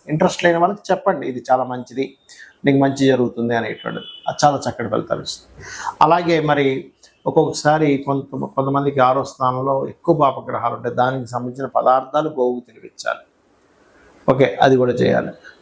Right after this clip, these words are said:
లేదు, ఇక్కడ మీకు ఆరులో ఎన్ని ఎక్కువ గ్రహాలు ఉంటే అంత ఎక్కువగా సేవ చేయాలి మీరు. మొక్క-, అంటే మీకు ఆరు ఏమవుతుంది,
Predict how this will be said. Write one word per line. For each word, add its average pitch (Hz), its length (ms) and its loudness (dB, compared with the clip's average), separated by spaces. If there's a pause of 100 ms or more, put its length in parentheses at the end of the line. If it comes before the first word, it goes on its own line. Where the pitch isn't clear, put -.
లేదు, 151 440 6 (840)
ఇక్కడ 180 260 6 (1500)
మీకు 139 220 6
ఆరులో 160 520 4
ఎన్ని 175 580 4
ఎక్కువ 160 320 -4
గ్రహాలు 127 300 2
ఉంటే 131 180 -8
అంత 131 200 -8
ఎక్కువగా 127 300 -4
సేవ - 380 -4
చేయాలి 110 280 -4
మీరు. - 140 -14 (240)
మొక్క-, 123 200 -2
అంటే 131 160 2
మీకు 139 280 2
ఆరు 139 200 4
ఏమవుతుంది, 131 760 -2